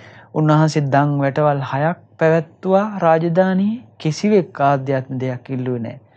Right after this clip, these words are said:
එදා සක්දෙවිඳු පහළට ආවා. ඇවිත් කඳු ගැටයක් ගාව හිටගෙන හිටියා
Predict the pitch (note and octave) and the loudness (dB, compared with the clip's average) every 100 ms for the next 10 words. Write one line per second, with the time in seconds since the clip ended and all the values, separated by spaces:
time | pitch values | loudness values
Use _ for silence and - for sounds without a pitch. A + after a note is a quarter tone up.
0 | _ - C#3 C3 B2+ - B2 B2+ D3 C#3+ | _ -10 -6 -6 -6 -6 -8 -6 -6 -6
1 | B2+ B2 B2 A#2+ A#2 A#2 - - - _ | -6 -10 -12 -12 -12 -12 -12 -14 -18 _
2 | _ _ _ _ _ _ - - E3+ A3+ | _ _ _ _ _ _ -20 -6 -2 -2
3 | - - E3+ F#3+ E3 D3 D3 C3 B2+ C3+ | -4 -2 2 2 2 0 0 -2 -2 0
4 | D3 C3+ C3 D3+ C#3+ C3+ C3+ D#3 G3+ | 0 -2 -4 -4 -2 -2 -4 -4 -4